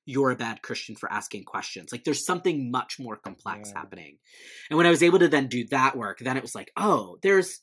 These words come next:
Speaker 1: there's incredible goodness and richness here." Um, and that led me,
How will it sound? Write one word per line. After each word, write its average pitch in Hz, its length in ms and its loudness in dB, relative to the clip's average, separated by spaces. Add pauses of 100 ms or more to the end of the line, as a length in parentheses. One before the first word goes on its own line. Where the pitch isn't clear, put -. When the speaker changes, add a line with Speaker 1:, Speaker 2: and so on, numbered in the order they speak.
Speaker 1:
there's 208 240 2
incredible 135 800 -4 (460)
goodness 139 440 2
and 117 180 -10
richness - 420 -10
here." 95 560 -12 (420)
Um, 110 340 -6
and 139 140 -6
that 170 180 0
led 151 220 0
me, 127 460 -2